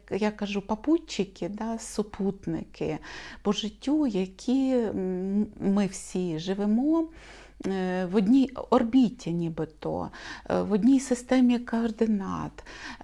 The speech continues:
е, в тому, щоб, е, ці знання, які приходять, м, духовні знання, е,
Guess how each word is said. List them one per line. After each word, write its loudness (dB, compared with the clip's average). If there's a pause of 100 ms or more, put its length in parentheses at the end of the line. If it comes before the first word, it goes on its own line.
(120)
е, -6 (480)
в 0 (1160)
тому, 4
щоб, -4 (120)
е, 0
ці 2
знання, 0 (120)
які -2
приходять, -6 (140)
м, -8
духовні -6
знання, -6 (640)
е, -6